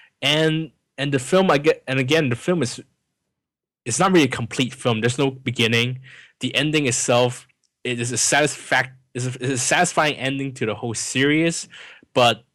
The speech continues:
the film itself is kinda stuck. It, it's, it feels like only about half a film, which is what this film is. And, um, again, if you haven't followed the series at all, if you have not watched any of these films,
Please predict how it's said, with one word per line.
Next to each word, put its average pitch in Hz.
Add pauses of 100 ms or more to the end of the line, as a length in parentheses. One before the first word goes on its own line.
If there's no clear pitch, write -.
the 131
film 156
itself 123
is 110
kinda 107
stuck. - (580)
It, 123
it's, 123
it 110
feels 135
like 127
only 120
about 107
half 107
a -
film, 104
which 127
is 117
what 110 (480)
this 110
film 104
is. 107 (440)
And, 113
um, 107
again, 127
if 107
you 127
haven't 135 (160)
followed 127
the 110
series 117
at 101
all, 98
if 101
you 107
have 104
not 104
watched 98 (240)
any 120
of 101
these 101
films, 98